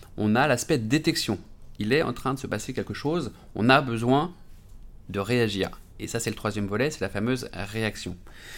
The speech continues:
Et donc, c'est quoi, euh, les outils nécessaires pour atteindre la performance cyber aujourd'hui ? Bah, protection, détection et réaction sur tout l'écosystème I T, évidemment.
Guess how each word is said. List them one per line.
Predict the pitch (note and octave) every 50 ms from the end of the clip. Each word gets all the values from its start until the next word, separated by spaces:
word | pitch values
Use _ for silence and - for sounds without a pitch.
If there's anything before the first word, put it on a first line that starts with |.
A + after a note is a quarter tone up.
| - - - -
Et | A2
donc, | B2 C3+ C3+
c'est | - - D#3
quoi, | D3+ - F3 E3+ E3 D#3 D#3 - - - - - -
euh, | - A2 A2+ A2 G#2+ G#2+ G#2+ G2+ G2+ G2+ G#2
les | G#2 G#2+ A2+ A2+ A2+ C3
outils | C#3+ C#3 - - D3
nécessaires | B2 C3+ D3 C#3+ - D3 C3+ - - D3 C#3 C3 B2+
pour | - -
atteindre | G#2+ G#2 - B2 G#2+
la | G2+
performance | - A#2 A2+ - - A2+ G#2+ G#2 G#2+ -
cyber | - - A2 G#2+ G#2 F#2+
aujourd'hui ? | F#2+ F#2+ - G2 G2 B2+ E3 A3 C4+ - - - - - - - - - - - -
Bah, | - -
protection, | - - - C#3 - - C3 C3 - - - C#3+ C#3 C3+ A#2+
détection | A2 A#2+ A#2+ - C3 A#2+ - - C3 A2+ A2+
et | A2
réaction | A2 G#2+ G#2 G#2 - - - G#2+ F#2 F2+ - - - - - - - - - - - -
sur | - - G#2
tout | - -
l'écosystème | C3 B2+ B2 B2+ A2 - - G#2+ - - A2 G#2 F2+ - F#2+
I | G#2+ G#2+
T, | - - B3 D#4+ - - - - - - - - - - - -
évidemment. | - - G2+ F2+ G2 A2 C#3 G3 A#3 -